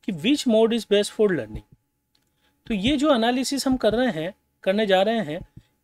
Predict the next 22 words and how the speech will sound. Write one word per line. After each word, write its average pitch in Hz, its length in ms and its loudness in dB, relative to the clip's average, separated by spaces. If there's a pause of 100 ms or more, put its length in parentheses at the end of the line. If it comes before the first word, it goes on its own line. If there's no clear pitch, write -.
ये 262 160 2 (100)
एनालिसिस 240 580 -2
एक 247 140 0
सर्वे 196 400 -2
के 254 160 -4
बेसिस 208 320 0
पर 214 200 -2
है 180 180 0 (400)
जो 208 160 0
कि 262 140 -2
हमने 240 280 0
हमारे 226 340 0
YouTube 180 400 -4
चैनल 208 300 -2
पे 214 100 -2
किया 196 220 0
हुआ 202 260 4
है। 220 140 -2 (480)
And 202 140 0 (160)
total 240 320 4
participants 214 840 2
were 170 160 4